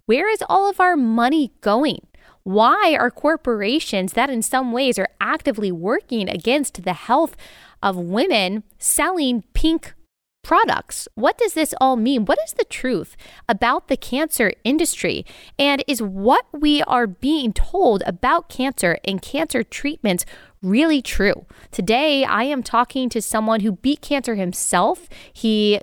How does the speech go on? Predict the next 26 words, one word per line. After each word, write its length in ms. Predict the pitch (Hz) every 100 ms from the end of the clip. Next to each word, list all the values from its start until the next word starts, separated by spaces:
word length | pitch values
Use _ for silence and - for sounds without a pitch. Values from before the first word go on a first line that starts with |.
| 196
goes 360 | 180 247 269
by 380 | - 208 196 190
the 120 | 175
moniker 460 | 180 185 254 - 175
Chris 320 | - 254 240 - - - 156 -
Beat 400 | 262 339 - - - _
Cancer, 640 | - 175 156 156 - 160 226 - - - -
and 260 | 214 196
he 220 | 233 285
is 220 | 262 226 196
going 240 | 226 226
to 80 | 202
tell 340 | - 294 330
us 320 | 208 175 175
in 200 | 233 208 -
all 240 | 226 311 349
of 60 |
his 180 | 285 208
many 480 | 240 285 339 330 320
years 520 | 226 247 226 214 196
of 160 | 202 180
research 720 | 185 220 269 - 180 165 -
and 120 | 196
talking 440 | 185 - 277 - 214
to 160 | 202
experts 480 | 220 233 - 180 175